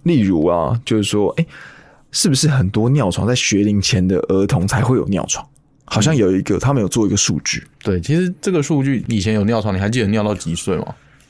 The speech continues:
Speaker 1: 我好像真的，呃，真的到小学就没有了。
Speaker 2: 对，我，我也好像也是，就幼稚园那时候。
Speaker 1: 对，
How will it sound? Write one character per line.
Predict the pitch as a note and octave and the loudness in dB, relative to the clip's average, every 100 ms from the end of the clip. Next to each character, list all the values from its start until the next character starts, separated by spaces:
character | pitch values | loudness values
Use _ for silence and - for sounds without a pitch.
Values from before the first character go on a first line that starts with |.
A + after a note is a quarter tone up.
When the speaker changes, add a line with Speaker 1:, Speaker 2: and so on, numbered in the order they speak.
| - - - _ - | -16 -16 -20 _ -4
Speaker 1:
我 | E3 F3+ | 0 0
好 | D#3 B2 A2+ | 0 0 0
像 | A2 F#3 D3 C3+ - - | 0 0 0 -2 -8 -6
真 | - E3 E3+ | -2 0 2
的， | D#3+ A#2+ A2 - _ _ _ | 2 2 0 -2 _ _ _
呃， | A#2+ A2+ | 0 2
真 | G#2 F3+ | 2 2
的 | C#3+ | 2
到 | D3+ | 2
小 | A#2+ F#2 | 0 0
学 | F#2 | 0
就 | G2 | 0
没 | D2+ | 0
有 | A1 - | -2 -4
了。 | C3+ C3+ - - | -4 -6 -10 -8
Speaker 2:
对， | - | -4
我， | B2+ | -2
我 | G2+ C#3+ | 0 0
也 | C#3 - - _ | 0 -4 -14 _
好 | - - F#2 | -8 -2 -2
像 | - A#2+ | 0 0
也 | F#2+ | 0
是， | A#2 | -2
就 | B2 | -2
幼 | C3 B2+ G#2+ | 0 0 -2
稚 | - G2+ | -2 -2
园 | F2+ | -2
那 | F#2 F#2+ | -2 -2
时 | - | -6
候。 | - | -2
Speaker 1:
对， | D#3+ A2 C#2 E2+ | 2 2 2 -2